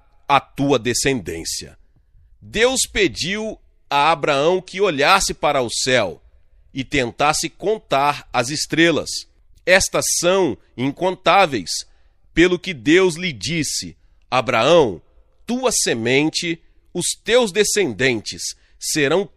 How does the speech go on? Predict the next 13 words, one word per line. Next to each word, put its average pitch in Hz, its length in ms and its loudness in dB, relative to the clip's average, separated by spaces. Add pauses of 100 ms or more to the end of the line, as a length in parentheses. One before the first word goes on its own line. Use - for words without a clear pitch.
(120)
tão 302 260 -2
numerosos 156 680 2 (360)
como 147 320 0
essas 120 360 -2
estrelas." 104 600 -6 (640)
Os 113 220 -6
olhos 151 300 2
do 147 100 -4
patriarca 131 1000 -2 (220)
se 156 340 -2
encheram 156 640 0
de 143 140 -8
lágrimas. 87 540 -6